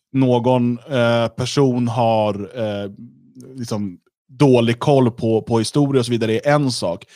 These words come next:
Men det livsfarliga här är ju just det att man reproducerar, eh, våra fienders världsbild. Alltså där nazismen och fascismen som man kallar det, det är liksom, det är ondskan. Det, det är den ultimata ondskan.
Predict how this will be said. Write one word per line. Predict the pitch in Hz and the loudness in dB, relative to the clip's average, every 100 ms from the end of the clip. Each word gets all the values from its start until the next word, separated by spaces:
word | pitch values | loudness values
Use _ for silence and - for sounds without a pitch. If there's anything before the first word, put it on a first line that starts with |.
| - - - | -20 -16 -6
Men | 117 | -2
det | 117 | 0
livsfarliga | 123 143 - - 151 160 151 120 | -2 -2 -4 -2 2 4 4 2
här | 117 110 110 | 0 -2 -2
är | 147 151 156 | -2 0 0
ju | 143 117 | -2 -4
just | 107 - | -6 -8
det | |
att | 107 | -8
man | 107 110 | -6 -4
reproducerar, | 117 120 - 120 110 120 - - 165 165 151 139 117 107 147 - _ _ _ - | -4 -4 -6 -8 -6 -6 -6 -4 -2 0 0 0 0 -2 -6 -12 _ _ _ -6
eh, | 113 107 104 101 | -2 -2 -2 -2
våra | 123 127 117 | 0 2 2
fienders | - - 170 135 104 107 107 107 123 | -2 -4 -2 -2 -4 -6 -6 -6 -4
världsbild. | 143 131 110 - 165 120 101 | -2 0 -2 -6 -4 -4 -4
Alltså | 120 117 | -4 -4
där | 120 120 120 - - 123 | 0 0 0 -4 -8 -2
nazismen | 127 - 156 156 - 147 143 | 0 0 -2 -2 -4 -2 -2
och | 131 | 0
fascismen | 127 - 131 - 127 117 | -2 -2 -4 -6 -6 -4
som | 117 | -4
man | 113 | -4
kallar | 117 117 107 | -2 -2 -2
det, | 104 101 - - - | -2 -4 -12 -20 -2
det | 127 135 | 2 2
är | |
liksom, | 120 113 | 2 -2
det | 113 | 0
är | 131 156 | 0 0
ondskan. | 127 107 - - 110 87 | -2 -4 -8 -6 -6 -6
Det, | 104 123 127 | -6 -4 -2
det | 123 | 0
är | |
den | 123 120 | 0 0
ultimata | 123 123 117 113 101 117 | -2 0 2 0 -2 -2
ondskan. | 113 107 101 - 113 | -2 -2 -4 -4 -4